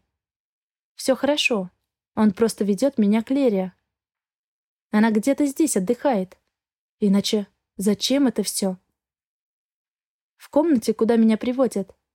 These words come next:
царит полумрак. Дверь за моей спиной захлопывается,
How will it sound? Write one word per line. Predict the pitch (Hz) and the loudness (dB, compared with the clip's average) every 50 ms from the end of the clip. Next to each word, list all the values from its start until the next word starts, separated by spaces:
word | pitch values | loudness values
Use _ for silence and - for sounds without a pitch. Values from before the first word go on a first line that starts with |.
| _ _ - | _ _ -8
царит | - - 208 196 254 277 - - | -2 -2 0 0 -2 -4 -6 -2
полумрак. | - 214 214 240 269 277 277 220 196 185 - - _ _ _ _ _ _ _ _ _ _ _ _ _ _ - | 0 0 2 2 0 0 0 -2 -4 -6 -10 -20 _ _ _ _ _ _ _ _ _ _ _ _ _ _ -4
Дверь | 196 202 202 220 208 | 0 2 4 2 2
за | 196 196 214 | 2 2 2
моей | 214 214 214 208 | 2 4 2 0
спиной | - - - 226 220 247 247 | 0 -2 -2 0 0 2 0
захлопывается, | 220 - 226 220 - 294 277 - - 202 196 196 196 190 - - 196 190 190 | 0 -2 -4 -4 0 -2 -2 -2 -2 -4 -2 -2 -2 -4 -8 -8 -8 -8 -8